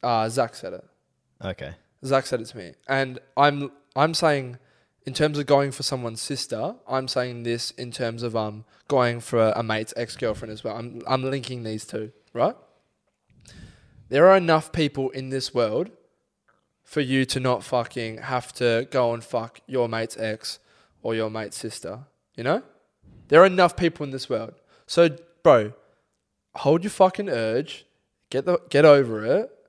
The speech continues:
Speaker 1: and go find someone else. Do you
Speaker 2: Mm.
Speaker 1: agree?
Speaker 2: I agree. Like, the only thing that I would potentially, like,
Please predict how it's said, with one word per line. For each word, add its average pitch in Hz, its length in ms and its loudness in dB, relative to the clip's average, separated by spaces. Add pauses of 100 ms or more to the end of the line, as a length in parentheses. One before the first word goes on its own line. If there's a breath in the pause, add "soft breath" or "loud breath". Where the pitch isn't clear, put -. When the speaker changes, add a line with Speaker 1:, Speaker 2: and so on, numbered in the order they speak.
(440)
Speaker 1:
and 131 160 -4
go 135 200 6
find 117 260 -6
someone 117 300 -6
else. - 420 -16
Do 143 100 -2
you 139 140 4
Speaker 2:
Mm. 131 40 2
Speaker 1:
agree? 143 280 0 (160)
Speaker 2:
I 151 160 10
agree. 135 400 4 (140)
Like, 113 160 -4 (100)
the 123 160 -6
only 151 320 0
thing 127 280 -6
that 110 100 -2
I 101 200 -2 (140)
would 107 300 -10 (240)
potentially, 113 500 -4
like, - 480 -2